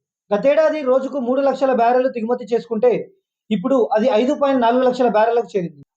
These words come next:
అమెరికా ఒత్తిడి, అంతర్జాతీయ ఆంక్షల వల్ల భారత్ తన చమురు వ్యూహాన్ని మార్చుకుంటున్న సూచనలు స్పష్టంగా కనిపిస్తున్నాయి. జూబ్లీహిల్స్ ఉప ఎన్నికల్లో ఓటమి భయంతోనే అజారుద్దీన్కు మంత్రి పదవి ఇస్తున్నారని బీజేపీ ఎంపీ డీకే అరుణ విమర్శించారు.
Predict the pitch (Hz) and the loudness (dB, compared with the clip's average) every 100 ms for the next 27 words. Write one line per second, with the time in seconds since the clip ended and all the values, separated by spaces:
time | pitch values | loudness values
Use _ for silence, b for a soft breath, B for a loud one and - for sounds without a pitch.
0 | 202 247 311 320 294 214 180 277 285 - | -2 0 2 2 2 0 -2 -2 -2 -4
1 | 220 269 262 254 262 208 220 262 240 226 | -2 0 0 0 0 -2 -2 0 2 2
2 | 240 196 - _ _ - 214 302 302 262 | 0 -2 -6 _ _ -2 0 0 -2 -6
3 | 247 247 269 262 254 240 247 202 208 - | -4 -4 -4 -4 -4 -4 -4 -6 -8 -8
4 | 247 226 220 190 - _ _ _ _ 247 | -8 -6 -4 -6 -8 _ _ _ _ -6
5 | 269 269 262 220 240 247 247 208 175 - | -2 -2 -4 -6 -4 -2 -2 -2 -6 -12
6 | 175 147 139 _ _ _ _ _ _ _ | -14 -14 -18 _ _ _ _ _ _ _
7 | _ _ _ _ - 254 285 320 302 262 | _ _ _ _ -2 0 2 2 0 -2
8 | 277 269 269 262 240 262 277 226 269 294 | 0 0 0 0 0 0 0 -2 -2 -2
9 | 269 262 254 247 247 269 190 185 269 254 | -2 -2 -2 -2 -2 -2 -2 0 0 -2
10 | 254 240 262 185 - _ _ - 202 254 | -4 -2 -4 -4 -10 _ _ -8 -6 -4
11 | 302 294 285 285 214 - 262 247 240 254 | -2 0 0 -4 -8 -4 -2 0 0 -2
12 | 240 190 247 277 285 269 233 254 202 226 | -4 -6 -2 -2 0 -2 -2 -4 -2 -2
13 | 247 262 233 233 233 196 180 185 175 156 | 0 0 0 0 -4 -4 -8 -10 -10 -12